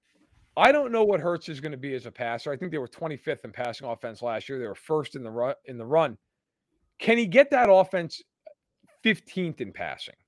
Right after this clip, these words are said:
fourteenth in passing? If you can do that and run the heck out of the football, you're, you're a quality offense. Um, I like what they've done.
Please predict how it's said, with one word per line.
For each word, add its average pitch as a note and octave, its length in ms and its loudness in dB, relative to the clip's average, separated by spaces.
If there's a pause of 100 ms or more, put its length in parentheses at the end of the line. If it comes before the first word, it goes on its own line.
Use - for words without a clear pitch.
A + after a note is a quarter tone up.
(140)
fourteenth E3+ 600 4
in F#2+ 60 -16
passing? - 440 -12
If C#3+ 120 -10
you D#4+ 120 10
can G4 140 4
do C#4 120 4
that A3 240 8
and E3 100 -6
run E3+ 140 0
the C#3+ 60 -2
heck E3+ 180 -2
out D#3 140 4
of A2+ 60 -4
the A2+ 60 -16
football, D3 380 -2
you're, F#3 300 0
you're G3 160 4
a F#3+ 40 0
quality E3 400 4
offense. D#3 540 -2 (540)
Um, B2+ 360 0 (140)
I G3 120 10
like G#3+ 260 8
what G#3 120 -4
they've D#3+ 220 -2
done. D#3+ 400 -4